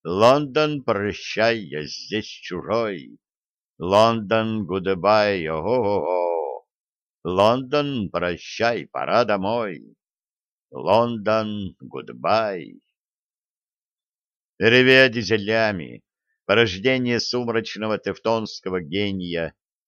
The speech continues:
распарывало острым форштевнем штормовые волны, а я за штурвалом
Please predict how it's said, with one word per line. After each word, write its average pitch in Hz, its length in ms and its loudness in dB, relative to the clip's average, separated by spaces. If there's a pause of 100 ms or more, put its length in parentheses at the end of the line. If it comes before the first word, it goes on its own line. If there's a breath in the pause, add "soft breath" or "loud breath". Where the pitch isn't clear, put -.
(180)
распарывало 143 680 4
острым 110 360 -2
форштевнем 117 920 -4
штормовые 92 680 -4
волны, 78 680 -6 (680)
а 135 100 2
я 165 300 6
за 80 180 -6
штурвалом 113 960 -2